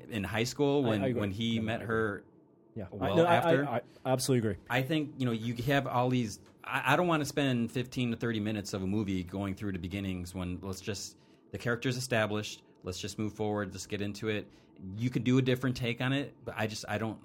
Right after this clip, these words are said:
Speaker 1: want a new.
Speaker 2: <laughs>
Speaker 1: And just like with the, the, the
Speaker 2: Well,
Speaker 1: la-, last run of
Speaker 2: with
Speaker 1: Batman movies, you know, you had Michael Keaton, then you had, um, Val,
Speaker 2: Yeah,
Speaker 1: Val
Speaker 2: and,
Speaker 1: Kilmer.
Speaker 2: and it ended pretty poorly, so you needed a good, strong f-,
Speaker 1: But you
Speaker 2: introduction again, and they never told the Batman origin story in film, so Batman Begins was the perfect place to start.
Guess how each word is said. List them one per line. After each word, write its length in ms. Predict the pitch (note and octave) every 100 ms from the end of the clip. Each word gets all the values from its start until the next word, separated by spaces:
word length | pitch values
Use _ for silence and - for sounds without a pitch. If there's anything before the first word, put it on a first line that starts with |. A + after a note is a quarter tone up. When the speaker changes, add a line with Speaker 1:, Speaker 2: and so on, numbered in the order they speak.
| G#2
Speaker 1:
want 260 | G2+ G#2+ G2+ - - - -
a 60 | G2
new. 240 | G2+ G2 -
Speaker 2:
<laughs> 80 | -
Speaker 1:
And 140 | C#3+
just 120 | D3
like 200 | E3+ D3
with 220 | D#3 E3 E3
the, 60 |
the, 200 | D#3 D#3+
the 0 | D#3+
Speaker 2:
Well, 180 | G3+
Speaker 1:
la-, 140 | D3 D3
last 300 | - D3 E3
run 120 | C#3 A#2+
of 40 |
Speaker 2:
with 80 | G#3
Speaker 1:
Batman 260 | G3+ G2+
movies, 280 | G2 F#2 F2+
you 40 | G#2+
know, 60 |
you 80 | G#2+
had 80 | A2+
Michael 260 | A#2+ B2
Keaton, 260 | A2+ D3+ A2+
then 100 | G2
you 80 | G2
had, 160 | F#2 F#2 -
um, 260 | G2+ F#2 F2+
Val, 120 | G#2+
Speaker 2:
Yeah, 200 | B3+ F3
Speaker 1:
Val 160 | G#2 G#2
Speaker 2:
and, 60 |
Speaker 1:
Kilmer. 380 | - D3 C#3 G2+
Speaker 2:
and 100 | F#2+
it 40 | B2+
ended 280 | D#3+ D#3+
pretty 200 | C3 D#3+
poorly, 320 | C#3 - F#3 C3
so 120 | C3+
you 100 | B2
needed 240 | B2 B2
a 40 | A#2
good, 280 | A2 G#2+ -
strong 360 | - - A#2+ A2
f-, 60 |
Speaker 1:
But 100 | -
you 340 | - - - B2
Speaker 2:
introduction 440 | - C3+ F3+ C#3+
again, 220 | G#2+ G#2+
and 140 | C3+ C3+
they 60 |
never 200 | C3+ C#3
told 240 | A#2+ C#3+ B2+
the 40 |
Batman 240 | A2+ A#2+ A#2
origin 280 | D3 D#3
story 360 | A#2+ - G#2 G2+
in 120 | G2
film, 320 | F#2+ G2+ G2+ C#3
so 400 | - B2 A#2 A2+ - - -
Batman 200 | C3+ C3
Begins 340 | C3 B2 C3+ B2+
was 100 | A#2+
the 60 |
perfect 360 | A#2+ C#3 C3+ C3
place 220 | - C#3
to 40 | -
start. 340 | - F#3 G#2+